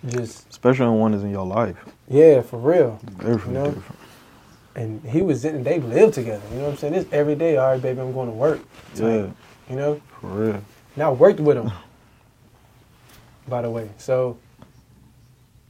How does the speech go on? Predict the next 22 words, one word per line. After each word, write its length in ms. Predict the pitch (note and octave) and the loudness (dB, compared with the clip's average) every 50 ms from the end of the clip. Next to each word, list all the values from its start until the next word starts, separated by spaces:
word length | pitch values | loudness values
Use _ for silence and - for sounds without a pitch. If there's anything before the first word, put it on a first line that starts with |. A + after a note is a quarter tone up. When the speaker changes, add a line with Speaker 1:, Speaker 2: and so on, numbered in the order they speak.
| _ _ _ | _ _ _
Speaker 1:
sh-, 180 | - - - | -20 -18 -6
went 200 | C3+ D3 D#3 D3 | 0 0 0 0
to 60 | E3 | 0
church 340 | D#3 - - - B3 A#3+ - D#3+ | -4 0 4 4 4 4 2 -2
with 180 | D3 C#3 A#2 | -2 -2 -2
him. 80 | G#2+ G2 - _ _ _ _ _ _ _ _ _ _ _ _ _ _ _ _ _ - - - A2+ G#2+ - _ _ _ _ _ _ _ _ _ _ _ _ _ _ _ _ _ - - | -2 -8 -16 _ _ _ _ _ _ _ _ _ _ _ _ _ _ _ _ _ -20 -20 -20 -20 -20 -20 _ _ _ _ _ _ _ _ _ _ _ _ _ _ _ _ _ -20 -12
You 80 | C3 B2+ | -8 -6
know 60 | C3+ | -6
what 60 | C#3 | -6
I'm 60 | C3+ | -4
saying? 420 | B2+ D#3+ E3 E3+ F3 F3+ F3+ F3 - - - - - _ _ _ - - - - - | -4 -4 -2 -2 -2 -4 -6 -8 -12 -20 -20 -20 -20 _ _ _ -20 -20 -20 -20 -20
So, 420 | - - - B2 B2 B2 B2 A#2 - - - - - - - - - - - - - - - - - - - - - - - - - - - - - - - - - | -16 -6 -2 0 0 0 0 -2 -8 -18 -20 -20 -20 -20 -20 -20 -20 -20 -20 -20 -20 -20 -20 -20 -20 -20 -20 -20 -20 -20 -20 -20 -20 -20 -20 -20 -20 -20 -20 -16 -8
yeah, 180 | B2+ B2 B2 B2 | -4 -2 -2 -2
man, 240 | B2 B2 B2 C3 - | -2 -4 -6 -6 -4
it, 280 | D#3+ D3+ C#3+ C#3 - | -2 -2 -2 -2 -2
it's, 300 | D#3 D3 C#3+ C3+ - - - - - - - - | -2 -2 -2 -2 -8 -14 -20 -20 -20 -20 -20 -10
it's 200 | - D#3 C3 - | -8 -8 -8 -8
tough, 320 | - - E3+ D#3 C#3+ B2+ B2+ | -6 -2 0 0 0 0 -2
man. 280 | B2 B2 B2 B2+ C3 | -6 -6 -4 -2 -2
I 60 | C3+ | -4
just 200 | C3+ C#3 C3 B2+ - | -4 -4 -6 -6 -4
hope 260 | C#3+ C3+ C3 - - | -2 -2 -2 -2 -6